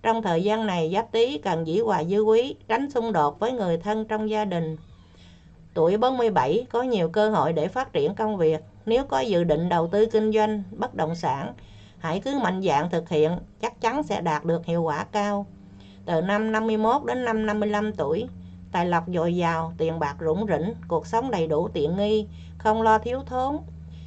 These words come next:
Tử vi trọn đời thấy rằng trong giai đoạn này, dù có gặp phải khó khăn, nhưng tuổi Giáp Tý chỉ cần thông minh, khéo léo một chút, có thể thay đổi tình thế,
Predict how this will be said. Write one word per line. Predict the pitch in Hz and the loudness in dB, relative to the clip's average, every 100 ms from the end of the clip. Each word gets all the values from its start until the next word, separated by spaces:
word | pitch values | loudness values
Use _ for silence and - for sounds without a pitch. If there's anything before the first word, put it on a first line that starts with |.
| - | -8
Tử | 156 180 233 | -2 2 4
vi | 240 226 | 4 4
trọn | 180 175 | 2 0
đời | 185 170 160 | 2 4 2
thấy | 160 254 | 2 -2
rằng | 254 196 170 165 | -2 -2 -2 0
trong | 208 220 | 0 2
giai | 214 214 | 2 0
đoạn | 175 139 175 | 0 0 0
này, | 170 156 156 156 - | 0 0 -2 -4 -2
dù | 170 165 | 2 2
có | 190 240 | 2 -2
gặp | 196 135 - | -2 -4 -6
phải | 139 110 | -4 -2
khó | - 247 | 0 -2
khăn, | - 226 214 190 - | 0 0 0 -4 -4
nhưng | 226 226 | -2 0
tuổi | 165 156 | 0 0
Giáp | 226 - | 0 0
Tý | 247 262 | 0 0
chỉ | 277 190 | 0 -2
cần | 208 180 160 | -2 -2 -2
thông | 185 214 226 | -2 -2 0
minh, | 220 208 | 0 -2
khéo | 202 233 254 | -4 -4 -2
léo | 247 254 | -2 -2
một | 269 170 165 | -2 -2 0
chút, | 220 294 - - - - - - | 0 0 -2 -20 -20 -20 -20 -4
có | 247 | -2
thể | 269 160 151 226 - - - | 2 2 2 0 -10 -20 -6
thay | 220 226 | -2 0
đổi | 170 180 | 0 0
tình | 196 170 | -2 -2
thế, | 170 214 254 302 | 0 -2 -2 -8